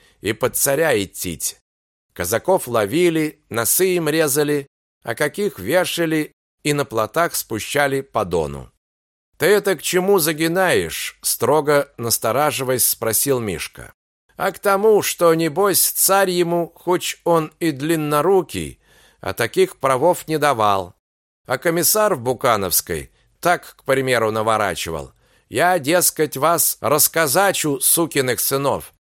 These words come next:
так что вы век будете помнить". Так на Майдане в Букановской и шумели при всём станичном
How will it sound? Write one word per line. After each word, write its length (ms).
так 240
что 240
вы 180
век 400
будете 460
помнить". 720
Так 260
на 120
Майдане 640
в 80
Букановской 800
и 240
шумели 600
при 200
всём 320
станичном 760